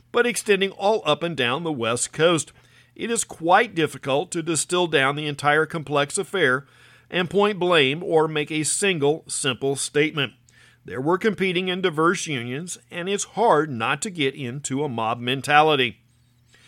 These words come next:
My frame of reference is highly skewed, which makes it very easy for me to see the flaws in the union actions. I would extend that to a broader mindset.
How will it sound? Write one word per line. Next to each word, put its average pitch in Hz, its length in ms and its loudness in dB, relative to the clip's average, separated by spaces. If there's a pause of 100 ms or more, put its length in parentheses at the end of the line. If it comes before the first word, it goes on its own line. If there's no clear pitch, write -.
(380)
My 214 200 -2
frame 254 280 0
of 220 140 4
reference 160 540 2
is 190 160 2
highly 170 480 0
skewed, 139 580 -4
which 139 260 -8
makes 147 240 -6
it 170 120 -2
very 147 320 0
easy 135 400 -4
for 147 180 -4
me 131 160 -2
to 139 100 -4
see 147 220 -2
the 165 140 -2
flaws 135 560 4
in 151 100 -4
the 151 80 -6
union 127 340 -2
actions. 139 540 0 (540)
I 123 160 -4
would 175 180 2
extend 208 460 2
that 135 280 0
to 170 220 -6
a 151 140 -2
broader 139 500 4
mindset. 139 600 0